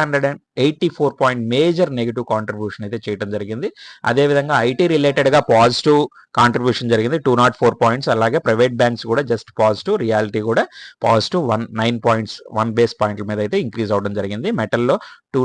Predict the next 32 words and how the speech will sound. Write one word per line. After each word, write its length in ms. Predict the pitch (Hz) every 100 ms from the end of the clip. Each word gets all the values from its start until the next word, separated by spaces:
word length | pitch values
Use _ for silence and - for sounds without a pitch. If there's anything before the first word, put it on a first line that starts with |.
| 123
నాట్ 140 | 120 -
టూ 40 | 117 123
పాయింట్స్, 260 | 127 151 107
అలాగే 200 | 107 110
పిఎస్ 260 | 113 127 139 -
ఫార్మా 320 | 107 117 120 127
రిలేటెడ్ 320 | 120 113 117 120
గా 40 | 156
just 160 | 110 -
ట్వంటీ 240 | 110 104 120
ఎయిట్ 120 | 113 120
పాయింట్స్ 220 | 113 110
అయితే 120 | 113 131
నెగిటివ్ 240 | 107 104 107
లో 60 | 104
క్లోజ్ 180 | 107 104
అవడం 160 | 104 104
జరిగింది. 280 | 107 107 165 240 - - 113
ఓవరాల్ 320 | 120 135 131 156
గా 40 | 156
ఇవాళ 200 | 110 110 110
ఉన్న 100 | 139 120
ఇండియన్ 220 | 113 123 117
మార్కెట్స్ 340 | 113 - 156 110
అలాగే 200 | 110 110
నెగిటివ్ 280 | 107 117 131 123
న్యూస్ల 260 | 107 113 107
వల్ల 160 | 107 160 - - - -
సెక్టోరియల్ 440 | 123 - 170 165 151
ఇండిసెస్ 380 | 123 120 135 117 113
మొత్తం 240 | 107 127 120 120
కూడా 160 | 170